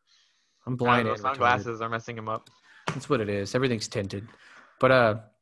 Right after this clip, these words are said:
Speaker 1: um, shit, what was I gonna say? Nope. Yeah, no, it's completely gone. I forgot. <laughs> I completely forgot. What were we
Speaker 2: Uh,
Speaker 1: talking
Speaker 2: yeah, uh,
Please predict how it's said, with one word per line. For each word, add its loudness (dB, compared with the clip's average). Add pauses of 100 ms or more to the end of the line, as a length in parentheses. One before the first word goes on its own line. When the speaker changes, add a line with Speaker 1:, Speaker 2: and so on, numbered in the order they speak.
(720)
Speaker 1:
um, 0 (1080)
shit, -10
what -6
was -8
I -6
gonna -6
say? -8 (380)
Nope. -8 (1300)
Yeah, -2
no, 2
it's -6
completely -2
gone. -2
I 0
forgot. -8 (720)
<laughs> -16 (1300)
I 4
completely 8
forgot. 4
What 4
were 6
we 4
Speaker 2:
Uh, 0
Speaker 1:
talking 6
Speaker 2:
yeah, 4
uh, 4